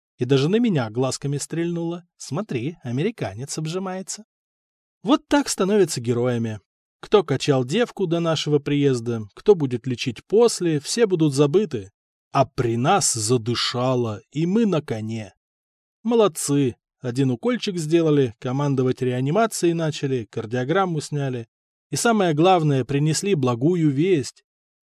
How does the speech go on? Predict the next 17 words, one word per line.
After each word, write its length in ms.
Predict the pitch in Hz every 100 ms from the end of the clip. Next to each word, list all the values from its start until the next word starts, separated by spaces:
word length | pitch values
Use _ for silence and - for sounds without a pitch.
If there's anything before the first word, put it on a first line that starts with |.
| -
Вот 200 | 190 240
так 220 | - 247 240
всегда, 560 | - 139 120 143 131 - -
по 100 | 127
крайней 360 | 151 196 160
мере 240 | 143 143 135
в 80 | 117
медицине. 640 | 113 117 - 127 117 104 98 _ _ _ _ -
И 80 | 302
ладно, 460 | 214 247 202 113 87 _ _ _
а 120 | -
лучше 260 | 147 269 -
бы 120 | 175
про 160 | 156 123
нас 220 | 120 -
тоже 340 | - 139 131
забыли. 560 | 123 123 120 127 120 110